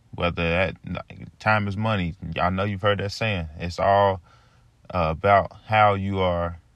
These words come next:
spending your time or spending your money. You gotta spend it wisely. You gotta pay attention to things that are most important, which is your happiness and joy. Those things can be stolen by characteristics of people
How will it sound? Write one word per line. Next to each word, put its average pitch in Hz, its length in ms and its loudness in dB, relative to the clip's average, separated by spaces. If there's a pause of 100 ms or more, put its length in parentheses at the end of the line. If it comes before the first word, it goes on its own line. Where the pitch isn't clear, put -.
(200)
spending 104 480 -4
your 87 140 -4
time 87 360 -4
or 85 80 -6
spending 104 380 -4
your 90 100 -4
money. 85 320 -4
You 85 140 -6
gotta 92 180 0
spend 98 260 -6
it 90 80 -4
wisely. 90 500 2 (600)
You 85 100 -8
gotta 87 420 -2 (180)
pay 104 160 0
attention 98 400 -6
to 95 100 -10
things 101 360 -4
that 95 120 2
are 92 80 4
most 98 240 -4
important, 95 460 -4 (640)
which 90 240 -8
is 82 360 -8
your 90 140 -8
happiness 95 540 -2
and 87 120 -6
joy. 90 360 -4 (600)
Those 92 280 -4
things 95 280 -4
can 87 220 -6
be 85 300 -4 (400)
stolen 104 520 -2
by 82 440 0 (500)
characteristics 104 840 -4
of - 140 -10
people 95 560 -6